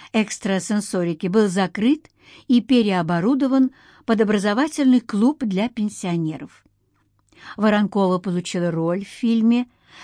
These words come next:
вместе с предложением «Руки и сердца» от режиссёра Гладышева. Первое Юлька восприняла как победу. От второго же отказалась, удивив всех знакомых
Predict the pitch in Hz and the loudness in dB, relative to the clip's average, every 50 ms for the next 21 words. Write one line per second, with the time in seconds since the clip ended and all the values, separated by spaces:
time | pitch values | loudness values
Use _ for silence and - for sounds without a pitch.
0 | - - 214 185 208 220 214 214 - - 214 - - - 233 226 208 220 220 220 | -10 -4 2 4 4 4 4 2 0 -4 -4 -4 -2 0 0 0 2 2 0 0
1 | 196 190 214 214 220 214 220 226 220 202 214 208 - 233 226 220 202 - - 226 | 2 2 2 2 4 4 4 4 4 2 0 0 2 2 2 2 0 0 -2 0
2 | 202 190 190 185 - - - 196 202 214 - _ _ _ _ _ _ - - - | 0 0 -2 -4 -8 -8 -6 -6 -6 -8 -10 _ _ _ _ _ _ -20 -14 -10
3 | - 214 - - 240 220 220 208 220 262 254 - - 226 208 208 220 254 269 254 | -8 -8 -4 0 2 2 2 2 0 0 -2 -2 -2 -2 0 0 0 0 -2 -2
4 | 254 202 160 156 151 240 156 160 - - 285 240 - - - _ _ _ _ _ | -2 -4 -4 -6 -8 -10 -12 -14 -14 -16 -18 -18 -18 -20 -20 _ _ _ _ _
5 | _ _ _ _ _ _ _ _ _ _ _ _ _ _ _ _ _ - 330 349 | _ _ _ _ _ _ _ _ _ _ _ _ _ _ _ _ _ 0 2 2
6 | 330 311 277 294 294 277 262 269 294 277 262 - 247 220 226 - - - 214 208 | 2 2 2 2 2 2 4 2 2 2 0 0 -2 -2 -2 -4 -4 -2 -2 0
7 | 208 208 208 220 233 233 226 - 220 208 208 _ - 190 190 180 185 202 202 180 | 0 0 0 -2 -2 -2 -4 -6 -6 -8 -8 _ -6 -6 -4 -2 -2 -2 -2 -4
8 | - 131 - - _ _ _ _ _ _ _ _ _ _ _ _ _ _ - 214 | -6 -10 -16 -18 _ _ _ _ _ _ _ _ _ _ _ _ _ _ -6 -6
9 | 226 - - - - 233 254 294 302 285 269 269 226 226 247 240 226 - _ _ | -6 -6 -6 -2 0 0 2 2 2 2 2 0 0 0 0 -2 -2 -6 _ _
10 | _ _ _ _ _ _ _ - 294 - _ - 311 302 254 220 175 160 147 151 | _ _ _ _ _ _ _ -6 -6 -4 _ -4 -4 -4 -4 -4 -6 -6 -8 -12
11 | 143 - - - - _ _ _ _ _ _ _ _ - - - - 247 240 185 | -14 -16 -18 -20 -20 _ _ _ _ _ _ _ _ -20 -14 -2 2 2 4 4
12 | 220 247 214 240 226 196 - - - - 233 208 190 170 160 175 180 175 180 254 | 4 2 4 2 2 0 -2 -6 -6 -4 -4 -4 -4 -4 -4 -4 -4 -4 -2 -2
13 | 294 294 220 170 160 - - _ | 0 0 0 -2 -6 -10 -16 _